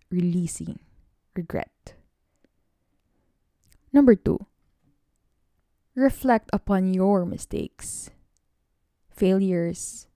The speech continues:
and instead of rejecting them, accept them and seek the valuable lessons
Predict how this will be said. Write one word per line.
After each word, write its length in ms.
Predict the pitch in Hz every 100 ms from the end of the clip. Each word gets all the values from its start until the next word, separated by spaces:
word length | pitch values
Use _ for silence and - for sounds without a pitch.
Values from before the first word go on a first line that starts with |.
| _ _ _ _ _ _ _ _ _
and 100 | 208
instead 380 | 208 202 - 196
of 100 | 190
rejecting 560 | 185 175 160 - 180 180
them, 360 | 165 170 214 - _ _ _ _ _ _ _ _ _ _ _ _ _ _ _
accept 460 | - - - 170 -
them 320 | 165 - 175 _ _ _ _ _ _ _ _ _ _ _ -
and 140 | 196
seek 480 | - - - 233 -
the 100 | 202
valuable 720 | 165 196 190 233 254 214 214
lessons 880 | 196 175 165 - - - - - -